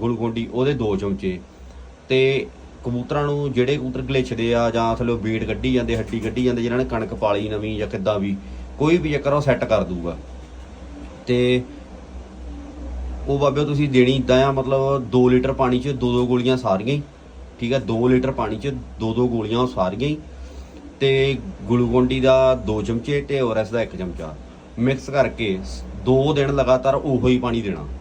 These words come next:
ਹੋਰ ਕੋਈ ਪਾਣੀ ਨਹੀਂ ਦੇਣਾ, ਸਾਦਾ ਪਾਣੀ ਨਹੀਂ ਦੇਣਾ, ਦੋ ਦਿਨ ਉਹੀ ਦੇਣਾ। ਤੇ ਰੋਟੀ ਰੂਟੀ ਚੂਰ ਕੇ ਹਲਕੀ ਫੁਲਕੀ ਜਿਹੀ ਪਾਉਣੀ ਆ ਇਹਨਾਂ ਨੂੰ, ਜ਼ਿਆਦਾ ਭਾਰਾ ਦਾਣਾ ਨਹੀਂ ਪਾਉਣਾ। ਤੇ ਤਿੰਨ ਚਾਰ ਦਿਨ ਦੇ ਅੰਦਰ ਅੰਦਰ ਹੀ ਬਾਬੇ ਕਬੂਤਰ ਤੁਹਾਡੇ ਬਿਲਕੁਲ ਸਹੀ ਹੋ ਜਾਣਗੇ।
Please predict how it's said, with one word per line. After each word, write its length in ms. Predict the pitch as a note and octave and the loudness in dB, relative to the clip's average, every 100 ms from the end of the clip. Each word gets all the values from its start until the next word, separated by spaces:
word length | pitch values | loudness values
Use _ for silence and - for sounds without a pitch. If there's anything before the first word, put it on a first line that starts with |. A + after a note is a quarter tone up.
| - - B2 | -12 -6 -2
ਹੋਰ 160 | C#3 | 0
ਕੋਈ 260 | - D3 F3 | 0 -2 -2
ਪਾਣੀ 280 | D3+ B2+ A#2 | 0 0 0
ਨਹੀਂ 120 | G2+ | -2
ਦੇਣਾ, 200 | G2 G2 | -2 0
ਸਾਦਾ 300 | A2 A2 A#2 | 0 2 0
ਪਾਣੀ 160 | A#2 | 0
ਨਹੀਂ 100 | A2+ | -4
ਦੇਣਾ, 160 | F#2 A2+ | -2 -2
ਦੋ 160 | A2+ A2+ | -2 0
ਦਿਨ 100 | B2 | 0
ਉਹੀ 240 | A2 B2+ | 2 0
ਦੇਣਾ। 300 | B2+ C3 C#3+ - - - - | 0 0 -2 -8 -14 -12 -2
ਤੇ 80 | C3+ | 2
ਰੋਟੀ 280 | C3 B2 C3 | 4 2 0
ਰੂਟੀ 220 | B2 C3 | 0 -2
ਚੂਰ 260 | C3 A#2+ | -2 -2
ਕੇ 160 | G2+ B2+ | 0 2
ਹਲਕੀ 260 | A#2 A#2 B2 | 2 0 -4
ਫੁਲਕੀ 320 | A2+ G#2 A#2+ | -4 -4 -2
ਜਿਹੀ 100 | B2 | -2
ਪਾਉਣੀ 280 | G#2+ G2+ A2 | -2 -2 -2
ਆ 20 | |
ਇਹਨਾਂ 140 | A#2 | -2
ਨੂੰ, 100 | B2 | 0
ਜ਼ਿਆਦਾ 200 | A2+ G#2 | 2 2
ਭਾਰਾ 240 | G#2 B2 G#2 | 2 2 2
ਦਾਣਾ 240 | F#2+ F2+ | 0 -2
ਨਹੀਂ 120 | F2 | -4
ਪਾਉਣਾ। 280 | E2 E2 D#2 D2 - - - - | -8 -10 -10 -14 -16 -16 -18 -10
ਤੇ 60 | B2 | -8
ਤਿੰਨ 300 | - C#3 C#3 | 0 0 2
ਚਾਰ 260 | C#3 C3 B2 | 4 6 6
ਦਿਨ 160 | B2+ | 2
ਦੇ 120 | B2+ | 2
ਅੰਦਰ 180 | B2+ B2 | 2 0
ਅੰਦਰ 160 | A#2 A#2+ | 0 -2
ਹੀ 60 | |
ਬਾਬੇ 240 | A#2 A2+ A2+ | -2 -2 -4
ਕਬੂਤਰ 280 | G2+ G2+ - | -8 -10 -4
ਤੁਹਾਡੇ 380 | A2+ F#3+ B2 C#3 - G2 - | -4 -2 -4 -6 -10 -8 2
ਬਿਲਕੁਲ 340 | B2+ B2 B2+ | 2 4 0
ਸਹੀ 180 | G#2+ G2+ | 0 -2
ਹੋ 120 | F#2 | -2
ਜਾਣਗੇ। 320 | E2 D#2 C#2+ | -4 -6 -8